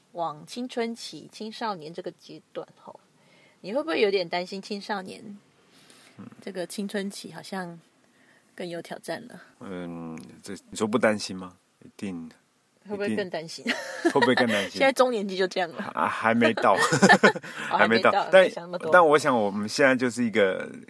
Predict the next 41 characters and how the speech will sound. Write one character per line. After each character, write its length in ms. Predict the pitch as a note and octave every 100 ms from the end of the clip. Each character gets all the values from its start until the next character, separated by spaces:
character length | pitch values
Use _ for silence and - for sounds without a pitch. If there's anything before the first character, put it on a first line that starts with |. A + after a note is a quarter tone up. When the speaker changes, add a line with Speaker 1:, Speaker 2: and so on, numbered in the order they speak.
| -
Speaker 2:
一 120 | -
个 100 | G#2
预， 260 | G#2 C3+ A#2 -
预， 200 | - C3 -
预 140 | D3
先 160 | B2 B2
的 80 | A2+
演 160 | F2+ D2+
练， 240 | E2 F#2+ D#2
就 100 | G#2
是 260 | F#2+ G#2+ F#2 - - _ _ _ -
他， 200 | A2+ A#2 - - -
你 140 | G#2
可 140 | -
以 40 | B2+
开 180 | B2 A2
始 100 | G2
磨 280 | F2 F#2
合 180 | G2 F2+
那 140 | F2+ F#2
个 260 | E2+ F2 -
相 420 | - - - G2+
处 160 | G2+ G2
的 80 | F2+
关 240 | - E2 -
系。 300 | - - - _
那， 300 | G#2 G2 F#2 _ _ _ _ -
呃， 260 | F#2+ F2+ F2+
不， 120 | - A2+
他 200 | C3+ B2+
不 120 | A2+
是 120 | B2+
一 100 | A2
次 180 | - C3
就 160 | A#2
变 200 | A2 A2+
成 180 | F#2 E2+
那 140 | E2 E2
样， 180 | D#2 D2+ F2
就 140 | A2
是 240 | G#2+ A2